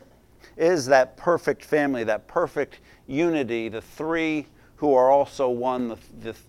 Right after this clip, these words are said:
they're three persons, the Father, the Son, the Holy Spirit, and one essence, one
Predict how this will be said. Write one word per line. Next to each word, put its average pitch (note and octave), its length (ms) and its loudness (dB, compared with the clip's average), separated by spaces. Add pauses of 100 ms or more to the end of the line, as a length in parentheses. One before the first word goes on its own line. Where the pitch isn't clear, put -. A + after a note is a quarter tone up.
(120)
they're B2+ 220 -6
three E3 340 -6
persons, C#3 720 -6 (260)
the A#2 80 -12
Father, C#3+ 400 4
the B2+ 80 -4
Son, B2 420 -6
the G#2+ 100 -10
Holy B2+ 300 -4
Spirit, A2+ 560 -6 (340)
and A#2+ 220 -6
one C3 180 -4
essence, A#2 520 -8
one A#2+ 500 -4